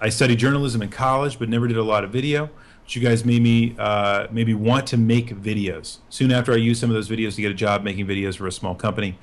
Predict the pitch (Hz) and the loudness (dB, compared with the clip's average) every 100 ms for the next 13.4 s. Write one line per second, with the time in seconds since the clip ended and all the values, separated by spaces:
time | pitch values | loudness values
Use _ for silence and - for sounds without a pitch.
0 | - - - - 117 101 98 - 107 104 | -20 -20 -12 2 4 4 2 2 2 2
1 | - 95 95 98 98 92 - 110 131 131 | -2 -6 -4 -4 -6 -10 -8 -2 -2 0
2 | 117 117 113 107 113 117 117 107 95 92 | -2 0 -2 -4 -2 0 0 0 -4 0
3 | 113 110 101 92 92 87 - 87 - 92 | 0 2 -2 -2 -4 -4 -8 -10 -8 -2
4 | 117 117 98 - - - - - - 95 | 0 0 -2 -4 -18 -20 -20 -12 -4 -4
5 | 95 98 101 101 107 110 107 - 101 - | -2 -4 -4 -4 -4 -4 -4 -4 -6 -2
6 | 107 - 98 92 95 - 98 92 87 92 | -2 -2 -2 -2 -4 -4 -6 -4 -4 -4
7 | 90 - - 87 85 101 - 98 95 92 | -4 -10 -8 -8 -8 -12 -10 -8 -6 -6
8 | 90 90 85 101 98 95 - - - 135 | -4 -6 -4 -4 -2 -2 -4 -8 0 4
9 | 165 170 160 165 185 185 - 104 78 - | 6 6 4 4 4 2 -2 -6 -8 -8
10 | - - - - 120 117 117 160 170 180 | -6 -6 -6 0 2 2 2 0 2 0
11 | 170 160 156 160 165 175 - - - - | 0 -4 -2 -4 -4 -10 -12 -20 -20 -20
12 | - - 113 123 127 120 113 113 107 127 | -20 -8 -4 -2 -2 -4 -4 -6 -4 -2
13 | 123 123 117 | -2 0 -2